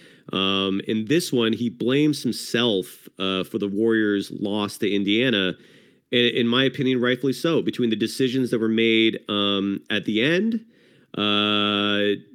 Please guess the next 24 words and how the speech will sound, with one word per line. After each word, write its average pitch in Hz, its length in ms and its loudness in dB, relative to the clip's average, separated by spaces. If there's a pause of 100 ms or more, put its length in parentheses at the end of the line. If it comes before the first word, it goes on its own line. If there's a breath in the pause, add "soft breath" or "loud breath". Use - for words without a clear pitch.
between 123 380 0
the 117 60 2
rotations. 147 1160 0
Between, - 300 -6
I 120 60 0
mean, 117 240 2
again, 120 420 0
I 131 140 2
never 147 280 2
wanna 139 240 0
see 131 400 0
Iguodala 117 600 0
and 107 100 0
J 110 220 0
T 107 340 2
A - 60 -2
on 107 80 -2
the 101 80 -2
floor 104 320 -2
at 98 60 -4
the 101 120 -8 (100)
same 98 200 0
time, 98 420 -2 (340)
ever, 175 400 2